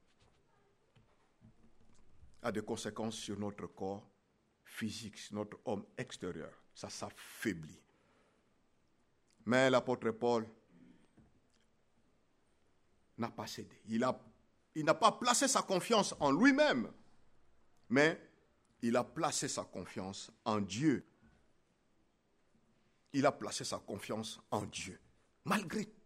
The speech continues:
tout cela, il n'a pas placé sa confiance en son conseiller à la banque. Il n'a pas placé sa confiance en son employeur, pourvu que je garde mon travail.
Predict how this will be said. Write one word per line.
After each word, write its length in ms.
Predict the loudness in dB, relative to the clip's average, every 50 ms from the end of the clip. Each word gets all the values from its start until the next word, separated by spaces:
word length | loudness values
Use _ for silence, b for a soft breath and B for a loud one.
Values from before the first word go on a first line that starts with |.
| _ _ -12
tout 140 | -8 -4
cela, 360 | -2 -2 -2 -2 -6 -12 -14 -18 _ _ _ _ _ _ _ _ _ _ -20 -20 -20 -20 -20 -20 -20 -20 -20 _ _ _ _ _ _ -20 _ _ _ _ _ _ _ _ _ _ _ _ _ _ _ _ _ _ _ _ _ _ _ _ _ _ _ _ _ -10
il 60 | -10
n'a 100 | -8 -6
pas 140 | -4 -6 -4
placé 300 | -4 -4 -6 -4 -6 -6
sa 140 | -8 -10
confiance 500 | -10 -10 -10 -10 -6 -4 -6 -4 -6 -6
en 20 | -8
son 200 | -8 -8 -8 -8
conseiller 540 | -6 -6 -6 -6 -4 -2 -2 0 0 0 0
à 80 | -2 -4
la 80 | -4 -2
banque. 420 | 2 2 2 2 2 -2 -6 -16 _ _ _ _ _ -20 -20 -20 -20 _ _ _ _ _ _ _ _ _ _ _ _ _ _ _ _ -10 -4
Il 80 | 0
n'a 80 | 0 2
pas 140 | 2 2 0
placé 280 | 0 0 -4 -4 -4
sa 140 | -4 -6 -6
confiance 420 | -6 -6 -8 -6 -6 -6 -6 -6 -8
en 80 | -10
son 180 | -10 -6 -4 -4
employeur, 580 | -4 -4 2 4 6 8 10 10 8 8 4 0 B B B B B B B B B
pourvu 240 | -6 -4 -2 -2 0
que 80 | 0 0
je 100 | 0 2
garde 300 | 6 6 6 6 6 4
mon 160 | 2 2 2
travail. 520 | 2 0 0 4 4 4 6 4 2 0